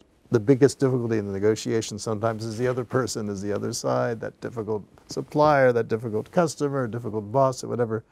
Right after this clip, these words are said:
But in the end, the biggest challenge, the biggest obstacle to us getting what we want really is ourselves. And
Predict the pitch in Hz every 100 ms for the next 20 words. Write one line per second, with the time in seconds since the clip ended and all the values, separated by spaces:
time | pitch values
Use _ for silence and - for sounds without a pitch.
0 | _ - - _ - 123 123 135 160 127
1 | 117 107 - 107 143 135 127 - - 135
2 | 120 98 95 - - _ _ _ _ _
3 | 117 110 131 165 - - - 113 127 -
4 | 117 123 - - 120 - - - 110 107
5 | 107 - 110 110 117 139 117 104 110 107
6 | 110 _ _ _ 120 104 110 - 123 101
7 | 117 - - - 104 101 101 104